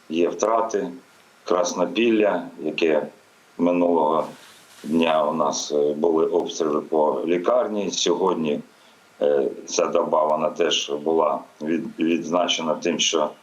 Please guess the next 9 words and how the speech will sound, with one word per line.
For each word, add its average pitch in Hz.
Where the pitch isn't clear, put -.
чотирнадцять, 101
практично -
чотирнадцять 87
кабів 95
було 80
застосовано 85
по 78
громадам 78
Краснопілля, 90